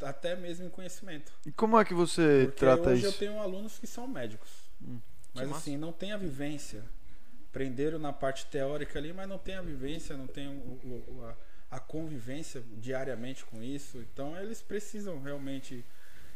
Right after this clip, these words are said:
Speaker 1: eu acho até bacana, que isso é uma forma de valorizar o meu trabalho e o esporte. E assim, a gente sempre usa numa dosagem equilibrada.
Speaker 3: Uhum.
Speaker 2: Mas quem
Speaker 1: Dependendo da
Speaker 2: define essa
Speaker 1: estrutura
Speaker 2: dosagem? São
Speaker 1: do seu
Speaker 2: vocês mesmos?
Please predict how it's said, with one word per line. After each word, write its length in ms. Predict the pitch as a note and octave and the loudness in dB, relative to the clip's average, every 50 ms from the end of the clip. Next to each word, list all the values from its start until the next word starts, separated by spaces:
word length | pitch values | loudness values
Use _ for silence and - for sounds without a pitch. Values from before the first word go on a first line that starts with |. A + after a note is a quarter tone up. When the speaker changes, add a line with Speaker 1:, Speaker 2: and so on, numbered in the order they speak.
| - - | -2 0
Speaker 1:
eu 140 | D3 E3+ F3+ | 2 2 2
acho 200 | F#3 F#3 - F#3+ | 2 2 0 -2
até 160 | F#3 - G3 | 0 0 0
bacana, 560 | G3+ G#3 A3 A3 - - G3 G3 G3 - C#3+ - - - - - | 0 -2 -2 -2 -2 -2 -2 -2 -2 -2 -2 -4 -4 -4 -4 -2
que 60 | - - | -2 -2
isso 120 | - - | -2 -2
é 40 | F3 | -2
uma 80 | F#3 F#3 | -2 -2
forma 360 | - - F3 F#3 F#3+ F#3 E3+ | -2 -2 -2 -2 -2 -2 -2
de 100 | D3+ C#3+ | -2 -2
valorizar 560 | C#3 D3+ C#3+ C#3+ D3 D3 C#3 C3 B2+ C3+ C3+ | -2 0 0 0 0 0 0 0 0 0 -2
o 120 | C#3 C3+ C3 | -2 -2 -2
meu 100 | C3 B2+ | -2 -2
trabalho 640 | - C#3 B2+ A#2+ A2+ A#2+ B2+ C3+ C#3 C#3+ C#3 C3 - - - - - - - - - - - - - - - | -2 -2 -2 -2 -2 -2 -2 0 0 -2 -2 -2 -2 -2 -2 -2 -2 -2 -2 -2 -4 -2 -4 -4 -2 -2 -2
e 100 | A#2+ B2+ | -2 0
o 140 | C3+ C3 C3 | 0 0 0
esporte. 580 | B2 A#2+ - - - A#2+ A2+ G#2+ G#2 G2+ - - - - - - - - - - - - - - - - - - - - | -2 -2 -2 -2 -2 -2 0 0 0 -2 -2 -2 -2 -2 -2 -2 -2 -2 -2 -2 -2 -2 -2 -2 -4 -4 -2 -4 -2 -2
E 120 | C3+ C#3+ | 0 0
assim, 600 | C#3+ D3+ - - - E3 D#3 D3 C3+ A#2+ B2 C3 - - - - | 0 0 -2 -2 -2 -2 -2 -2 -2 -2 -2 -4 -4 -4 -2 -2
a 60 | A#2+ | -2
gente 240 | A#2+ D#3 D#3+ D#3+ - | -2 -2 -2 -2 -2
sempre 340 | - G3+ G3+ F#3+ - G#3+ | -2 -2 -2 -2 -2 -2
usa 500 | G3+ F#3+ G3 G#3+ A3 G#3 F#3+ G3 F3+ D#3+ | -2 0 0 -2 -2 -2 0 0 0 0
numa 280 | D3+ D#3 D3+ E3 E3+ E3 | 0 0 0 0 0 0
dosagem 460 | E3+ F3 F3+ E3 D#3+ F3 F3 F3 F#3 | 4 4 4 4 4 2 2 2 0
equilibrada. 720 | E3 - - G#3+ A3+ G#3 F3+ D3+ C#3 C#3 C3+ B2+ B2+ B2 A#2+ - - | -2 -2 -4 -4 -2 -2 -2 -2 -2 0 -2 -2 -2 -4 -4 -4 -4
Speaker 3:
Uhum. 380 | E3+ F3+ F3 D#3 D#3 F3+ A#3 - | -2 -2 -2 -2 -2 -2 -2 2
Speaker 2:
Mas 220 | E3+ G3+ G3+ - | 4 4 4 4
quem 120 | - D#3 | 4 4
Speaker 1:
Dependendo 120 | B3 A#3+ G#3+ | 4 8 10
da 80 | A#3 | 8
Speaker 2:
define 280 | A3+ E3 - G3+ E3+ C#3+ | 8 8 4 2 2 2
essa 160 | C#3 - D3 | 2 4 2
Speaker 1:
estrutura 160 | C#3 C3 C3 C3 | 4 4 4 4
Speaker 2:
dosagem? 240 | B2+ C3+ B2 A#2+ - | 6 6 4 6 4
São 80 | E3 | 4
Speaker 1:
do 40 | D#3 | 4
seu 80 | D#3 D3+ | 4 4
Speaker 2:
vocês 180 | D3 D#3+ D3 | 6 4 4
mesmos? 420 | C3+ C3+ C#3+ D#3 F3 G#3 - - | 4 4 2 2 2 -2 -2 -4